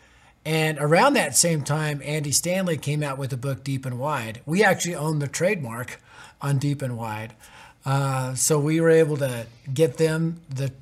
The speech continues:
let them use the trademark, and we just, our default disciple multiplication strategy now is four chair. We just recommend youth leaders go to, you know, sunlife dot com and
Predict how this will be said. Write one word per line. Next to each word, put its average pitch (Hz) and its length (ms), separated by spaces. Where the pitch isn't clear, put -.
let 156 260
them 165 180
use 156 180
the 151 80
trademark, 151 600
and 135 140
we 147 140
just, 143 320
our 160 180
default 160 880
disciple 139 460
multiplication 135 640
strategy 123 580
now 110 420
is 113 640
four 117 180
chair. 98 380
We 123 80
just 120 260
recommend 110 680
youth 120 280
leaders 110 640
go 123 180
to, 113 300
you 120 100
know, 104 340
sunlife 120 560
dot 101 200
com 98 380
and 104 420